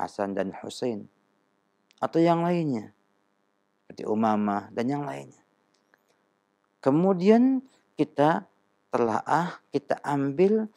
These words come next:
sebagai sebuah bentuk konsep untuk mendidik anak-anak kita.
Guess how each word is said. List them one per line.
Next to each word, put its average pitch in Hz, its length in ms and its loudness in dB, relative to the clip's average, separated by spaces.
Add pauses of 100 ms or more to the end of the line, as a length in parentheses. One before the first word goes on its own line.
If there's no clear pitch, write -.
(360)
sebagai 123 480 4
sebuah 110 480 0
bentuk 160 400 -2
konsep 117 640 -6
untuk 120 320 -8
mendidik 127 240 -6
anak-anak - 320 -14
kita. - 240 -20